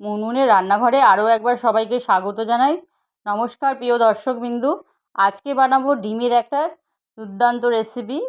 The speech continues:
রেসিপিটা ভালো লাগলে অবশ্যই আমার চ্যানেলটাকে সাবস্ক্রাইব করে রাখবেন, আর পাশে থাকা বেল আইকনটা অবশ্যই on করে রাখবেন, আর like, কমেন্ট, শেয়ার, সাবস্ক্রাইব করে আপনারা পাশে থাকবেন। আর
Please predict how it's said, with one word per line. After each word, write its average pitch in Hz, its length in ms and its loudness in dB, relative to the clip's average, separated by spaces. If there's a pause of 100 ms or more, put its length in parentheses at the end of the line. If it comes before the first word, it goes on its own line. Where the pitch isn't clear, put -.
রেসিপিটা 247 460 -4
ভালো 233 260 0
লাগলে 247 360 2
অবশ্যই 214 580 -2
আমার 214 200 2
চ্যানেলটাকে 202 520 -6
সাবস্ক্রাইব 233 540 -6 (100)
করে 240 140 -6
রাখবেন, 240 380 2 (400)
আর 214 240 -4
পাশে 202 260 -8
থাকা 247 380 2 (600)
বেল 208 180 0
আইকনটা 220 540 2
অবশ্যই 208 560 0
on 208 140 0
করে 226 160 -6
রাখবেন, 233 400 0 (420)
আর 190 140 -2 (100)
like, 180 280 2
কমেন্ট, 220 300 -6
শেয়ার, 262 220 2 (200)
সাবস্ক্রাইব 226 480 -8 (120)
করে 262 160 -4 (280)
আপনারা 196 360 -4
পাশে 202 340 -10
থাকবেন। 247 380 -2 (560)
আর 196 180 4